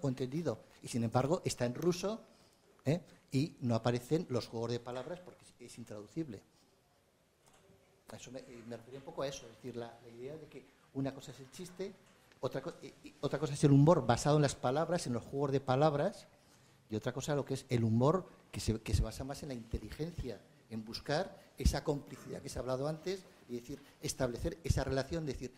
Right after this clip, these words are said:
ese punto de vista, esa perspectiva, ¿eh? que hace muy interesante ver que el gran humor, eh, que el,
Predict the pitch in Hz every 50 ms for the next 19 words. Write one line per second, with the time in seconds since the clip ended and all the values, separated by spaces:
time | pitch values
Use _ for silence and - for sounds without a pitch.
0 | - _ _ - 139 - - 151 - - - 175 180 170 170 - 151 135 131 123
1 | 131 147 - - 175 156 - 139 - - - 127 - - 127 123 - - 165 160
2 | 139 139 156 208 - - - - _ _ _ _ _ _ _ _ 117 127 165 -
3 | - - _ - _ - 127 120 - 151 139 127 127 135 160 156 151 - 151 151
4 | - - 156 156 - - 180 190 185 - - - - - 113 139 156 160 120 -
5 | - - - - - 123 110 110 113 131 143 151 156 143 143 147 165 180 - -
6 | 135 123 - - 123 113 113 113